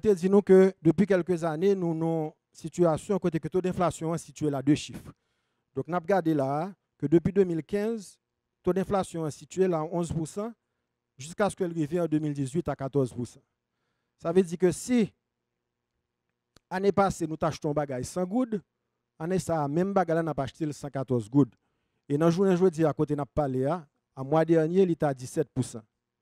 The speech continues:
Et c'est monté, la montée. Donc, taux de change là,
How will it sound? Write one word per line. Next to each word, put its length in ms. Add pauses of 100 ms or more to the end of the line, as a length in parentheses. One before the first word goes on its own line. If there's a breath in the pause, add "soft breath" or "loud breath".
(720)
Et 100
c'est 140
monté, 240
la 160
montée. 260 (4000)
Donc, 240
taux 120
de 140
change 360
là, 220